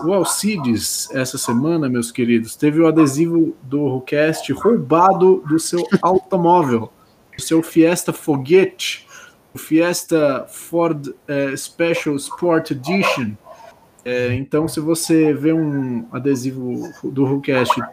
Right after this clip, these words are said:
todo rasgadinho e todo amassado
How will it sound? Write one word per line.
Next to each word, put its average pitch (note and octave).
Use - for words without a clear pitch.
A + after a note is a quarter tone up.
todo D#3
rasgadinho C3+
e A#2+
todo E3
amassado C3